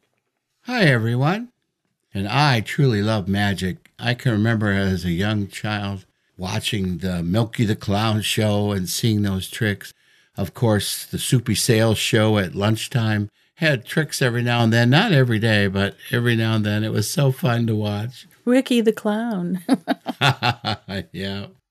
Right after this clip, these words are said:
Speaker 2: Well, you know, I think <laughs> what really makes magic so special is that it really does make learning fun for kids.
Speaker 1: <laughs> Yeah. It's, uh, for adults too, I think. Grown-ups. Well, professional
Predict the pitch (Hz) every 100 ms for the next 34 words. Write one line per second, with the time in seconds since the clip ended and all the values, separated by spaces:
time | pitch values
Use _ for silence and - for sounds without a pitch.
0 | _ _ _ _ _ - 254 269 294 269
1 | - - 294 359 302 254 - 208 - -
2 | 226 202 - 185 170 170 180 180 175 _
3 | _ - 190 180 - 175 190 - 151 -
4 | 170 160 - 185 180 170 170 208 202 226
5 | 269 226 180 175 180 - - 175 180 185
6 | 185 - - 175 185 180 147 160 170 _
7 | - 320 220 - 175 285 277 170 - -
8 | _ - 139 - - 95 98 104 113 104
9 | - - 180 175 - 123 123 117 254 220
10 | 247 240 - - 254 277 147 - 151 151
11 | - - 247 262 147 139 - - _ _
12 | _ _ 196 196 190 180 _ _ - 175
13 | 156 233 247 190 139 113 107